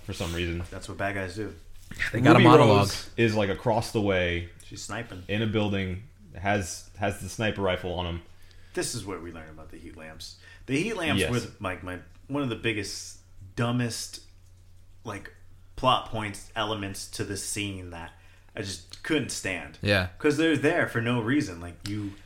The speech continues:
Speaker 2: see them, you're like, "Why are they, they there?" They cut to the bad guy. He's sweating profusely.
Speaker 1: Right.
Speaker 2: Vin Diesel, Donnie Yen, they don't sweat at all because heat lamps only work if you're standing in front of them.
Speaker 3: Yeah.
Speaker 1: Right.
Speaker 2: That's how they work.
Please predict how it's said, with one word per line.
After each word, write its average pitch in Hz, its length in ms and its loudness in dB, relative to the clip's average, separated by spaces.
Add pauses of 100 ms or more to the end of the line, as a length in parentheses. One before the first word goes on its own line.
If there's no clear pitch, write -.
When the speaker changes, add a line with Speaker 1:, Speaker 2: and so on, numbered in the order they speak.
(120)
Speaker 2:
see 196 220 -2
them, 240 300 2 (180)
you're 110 140 2
like, 90 140 -2
"Why 107 240 2
are 113 40 0
they, 110 180 2
they 113 260 0
there?" 92 320 6 (140)
They - 100 2
cut 165 260 6
to - 80 4
the - 60 10
bad 92 260 8
guy. - 160 4 (180)
He's 156 220 0
sweating 139 420 2
profusely. 107 720 -4
Speaker 1:
Right. 87 360 2
Speaker 2:
Vin 170 160 0
Diesel, 180 300 2
Donnie 135 280 4
Yen, 110 180 0 (200)
they 123 80 0
don't 180 140 0
sweat 95 260 0
at 85 100 -6
all 95 340 0
because 98 300 -8
heat 135 220 0
lamps 104 260 -2
only 98 160 -4
work 98 300 -6
if - 100 -10
you're - 80 -14
standing 98 300 -6
in 82 60 -14
front 123 240 -4
of 87 80 -6
them. 82 240 -12
Speaker 3:
Yeah. 98 140 0
Speaker 1:
Right. 87 180 4 (180)
Speaker 2:
That's 131 200 0
how 113 120 2
they 87 100 -4
work. 95 360 -6